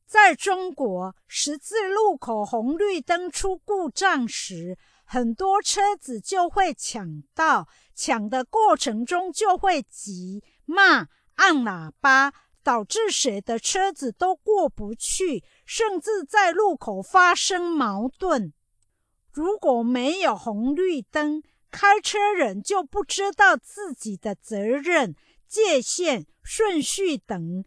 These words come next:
交通秩序就会乱套，甚至发生事故。家教也是同样的道理。所以，圣经上非常强调父母对孩子的管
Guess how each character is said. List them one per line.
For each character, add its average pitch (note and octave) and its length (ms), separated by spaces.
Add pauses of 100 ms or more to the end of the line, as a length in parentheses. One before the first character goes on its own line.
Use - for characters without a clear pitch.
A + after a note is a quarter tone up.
(280)
交 G4+ 240
通 G4+ 300
秩 G#4 320
序 G4 260
就 F4+ 300
会 F4 300
乱 E4 360
套， A#3 440 (180)
甚 G4 340
至 F#4 240
发 F4+ 320
生 F4+ 320
事 E4 380
故。 C#4 420 (280)
家 G#4+ 280
教 G4+ 320
也 G#3 200
是 F4+ 260
同 A#3 380
样 F#4 280
的 A3+ 200
道 D#4+ 400
理。 E3+ 420 (340)
所 D4+ 500
以， A#3 380 (160)
圣 A4 380
经 G#4 300
上 G4+ 320
非 G4+ 320
常 G#3 340
强 B3 340
调 F#4+ 280
父 G4 340
母 G3+ 240
对 F#4 260
孩 G#3+ 360
子 G3+ 260
的 G3 160
管 E3+ 400